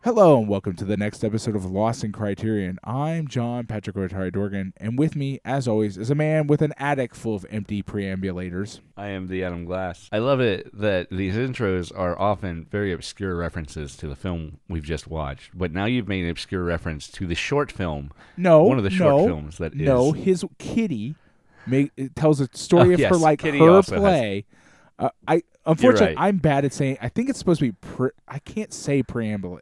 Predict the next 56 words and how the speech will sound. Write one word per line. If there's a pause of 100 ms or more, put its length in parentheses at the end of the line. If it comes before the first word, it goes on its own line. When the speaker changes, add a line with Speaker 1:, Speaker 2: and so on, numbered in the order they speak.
Speaker 1:
I
wanna
make
it
say
pre,
Speaker 2:
Perambulator. (200)
Speaker 1:
but
I
think
it's
supposed
Speaker 2:
I'm
Speaker 1:
to
be
Speaker 2:
sorry,
Speaker 1:
pre.
Speaker 2:
I
was, (1500)
I
was
misremembering
The
Secret
Attics.
You're,
Speaker 1:
The,
Speaker 2:
you're
right,
I'm
Speaker 1:
the
Speaker 2:
wrong.
Speaker 1:
Secret
Speaker 2:
I'm
Speaker 1:
Attic
Speaker 2:
tired.
Speaker 1:
in
the
Speaker 2:
You're
Speaker 1:
other
Speaker 2:
<laughs>
Speaker 1:
one
Speaker 2:
you're
Speaker 1:
is
Speaker 2:
awake. (540)
Speaker 1:
a,
is
a
Speaker 2:
Yes.
Speaker 1:
sad (460)
little
private
area
where
his
brother